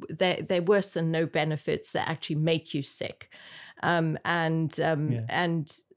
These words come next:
Speaker 1: also sort of, you know, you get hooked onto them and they're full of sugar. And if they're not full of sugar, they're full of, um, sugar, um,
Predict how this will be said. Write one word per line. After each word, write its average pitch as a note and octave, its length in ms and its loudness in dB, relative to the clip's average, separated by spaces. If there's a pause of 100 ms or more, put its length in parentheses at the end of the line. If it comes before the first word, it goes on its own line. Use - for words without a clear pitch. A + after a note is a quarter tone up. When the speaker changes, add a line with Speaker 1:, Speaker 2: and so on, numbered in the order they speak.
(100)
Speaker 1:
also F3+ 420 2 (280)
sort - 260 -2
of, - 200 -6
you E3 180 -4
know, D3+ 80 0
you D#3 200 -2
get - 240 -4
hooked E3 320 -6 (100)
onto F3 360 0
them D#3+ 400 -2
and C#3+ 260 -4
they're C#3+ 100 -6
full D3 260 -6
of C#3 100 -6
sugar. G#3 440 4
And D#3+ 160 4
if D#3 140 -4
they're E3 120 -2
not E3+ 200 -2
full F3 160 -2
of D#3+ 100 -4
sugar, G3+ 360 4
they're D#3+ 180 2
full E3 300 -2
of, D#3 120 0 (520)
um, D#3 340 2
sugar, F3 640 4 (260)
um, D3+ 300 -2